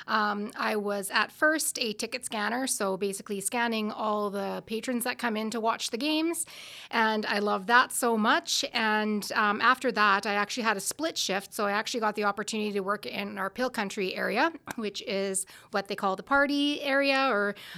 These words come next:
like, Pill Zone, and that was a lot of fun. And I actually emailed Rob and told him, you know, like, "I love it here. I love the people here." And I said, "Can I stay here?"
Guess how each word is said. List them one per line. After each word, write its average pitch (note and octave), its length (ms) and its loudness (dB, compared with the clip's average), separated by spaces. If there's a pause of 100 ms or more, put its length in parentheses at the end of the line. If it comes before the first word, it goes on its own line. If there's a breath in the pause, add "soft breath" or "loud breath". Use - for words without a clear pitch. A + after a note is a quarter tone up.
(100)
like, E3+ 220 -8
Pill C4+ 220 4
Zone, C#4 340 4 (400 loud breath)
and F#3+ 380 2
that G#3+ 180 8
was G3 160 2
a G3 60 -4
lot F#3 180 2
of F#3 80 -2
fun. D#4 400 6 (380 loud breath)
And G3+ 400 4
I G3+ 120 2
actually A3 400 2
emailed A#3 420 4
Rob G3+ 300 6
and A3+ 120 0
told G3+ 280 0
him, A3 180 0
you G#3 80 0
know, G3+ 100 0
like, G#3 160 0
"I A#3 140 6
love F#3 320 0
it A3 120 -2
here. C4+ 360 4
I - 80 4
love F#3 220 0
the F#3+ 60 -4
people G#3+ 340 -2
here." D#4 400 4
And G3+ 240 2
I G3 60 -4
said, F3+ 260 -4
"Can G#3 100 -4
I G#3 80 2
stay G3+ 300 2
here?" G3 340 -4